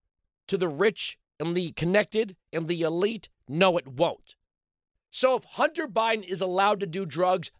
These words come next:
then you're allowed to do drugs. If doing drugs is illegal,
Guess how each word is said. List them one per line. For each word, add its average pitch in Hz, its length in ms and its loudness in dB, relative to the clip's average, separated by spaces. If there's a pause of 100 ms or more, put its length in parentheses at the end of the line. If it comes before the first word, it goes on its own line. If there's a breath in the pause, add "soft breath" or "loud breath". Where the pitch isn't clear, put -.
then 170 220 2
you're 170 260 4
allowed 123 300 2
to 113 80 -12
do 104 160 -14
drugs. 95 420 -16 (240 soft breath)
If 185 240 -2 (280)
doing 233 240 0
drugs 170 360 0
is 139 80 -6
illegal, 165 500 -2